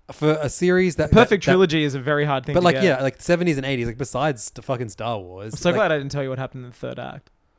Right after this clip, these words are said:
Speaker 1: I think I know what happened 'cause I popped my head in after No Hard Feelings, and I, and I, and they, and they said that. I was like,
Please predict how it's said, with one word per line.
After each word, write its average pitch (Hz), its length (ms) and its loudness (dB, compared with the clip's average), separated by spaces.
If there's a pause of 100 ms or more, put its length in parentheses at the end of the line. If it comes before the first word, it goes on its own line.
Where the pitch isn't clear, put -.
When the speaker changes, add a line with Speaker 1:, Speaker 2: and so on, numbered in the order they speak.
(400)
Speaker 1:
I - 120 -16
think 165 240 -2
I 156 80 2
know 120 200 0
what 117 140 0
happened 113 140 -2
'cause 117 80 -4
I 117 60 -2
popped 131 200 -4
my 120 80 -2
head 107 180 -4
in 104 120 -6
after 101 440 -8
No 101 140 -6
Hard 104 180 -6
Feelings, 104 640 -10
and 110 160 0
I, 104 180 2
and 113 140 -2
I, 113 60 -6
and 117 180 -4
they, 113 100 -2
and 117 140 -4
they 117 80 0
said 120 180 -4
that. 120 80 -2
I 117 60 0
was 113 100 -2
like, 113 160 -4